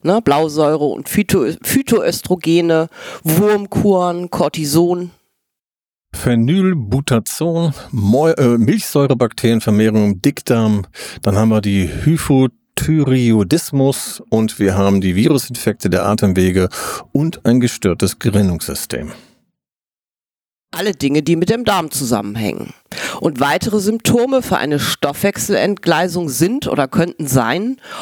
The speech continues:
Speaker 1: Holzknabbern, Erde fressen, Kot fressen, wenig Bewegung, ne, isolierte Haltung, Psyche, ne, einstreulose Haltung,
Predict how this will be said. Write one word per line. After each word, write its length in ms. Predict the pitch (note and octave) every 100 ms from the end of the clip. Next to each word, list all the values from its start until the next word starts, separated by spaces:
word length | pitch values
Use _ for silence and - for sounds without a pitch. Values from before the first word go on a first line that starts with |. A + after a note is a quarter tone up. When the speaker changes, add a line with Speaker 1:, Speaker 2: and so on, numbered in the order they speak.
| -
Speaker 1:
Holzknabbern, 840 | F#3+ B3+ - - A#3 G#3+ G#3+ G#3+ - -
Erde 240 | C#3 D#3
fressen, 640 | D3+ - D3 - D3+ D3 - -
Kot 340 | - A3 -
fressen, 640 | - - F3+ E3+ F#3 E3+ - - - -
wenig 600 | - C3 C#3+ C#3+ C#3 A#2+ -
Bewegung, 760 | A2+ C3 D#3+ F3 F3 E3 D#3+ _ - -
ne, 200 | F#3+ A3+
isolierte 560 | G3+ E3 E3+ E3+ D#3+ C#3+
Haltung, 460 | F3 G3 F#3+ F3 F3
Psyche, 600 | - G#3+ F3+ F3+ E3+ F3 - - -
ne, 140 | - F3+
einstreulose 1120 | - F3 G3 - - F3+ F3+ E3 G3 A3+ G3 F#3
Haltung, 680 | F#3 F#3+ - E3+ D#3+ E3+